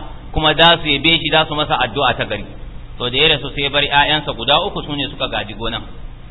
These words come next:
To da suka gaji gona fa, ta yi ƴaƴan itatuwa, ta yi albarka,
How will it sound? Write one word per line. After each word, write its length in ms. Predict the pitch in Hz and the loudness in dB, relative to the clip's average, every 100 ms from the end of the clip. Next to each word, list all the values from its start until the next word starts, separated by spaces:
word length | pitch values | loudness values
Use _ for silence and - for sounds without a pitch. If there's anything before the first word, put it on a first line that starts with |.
| - | -6
To 80 | 120 | -4
da 100 | 123 | -4
suka 160 | 170 175 | -2 0
gaji 300 | 147 131 143 | 4 2 2
gona 400 | 147 165 165 165 160 | 0 2 6 6 6
fa, 120 | 165 165 156 - - - - | 6 6 4 -10 -14 -14 -2
ta 60 | 160 | 2
yi 80 | 165 | 2
ƴaƴan 480 | 165 165 165 170 165 | 6 6 6 2 2
itatuwa, 540 | 165 170 160 170 170 180 | 2 2 2 4 4 4
ta 80 | 156 | 2
yi 80 | |
albarka, 640 | 147 143 143 175 180 160 | 4 2 4 4 4 2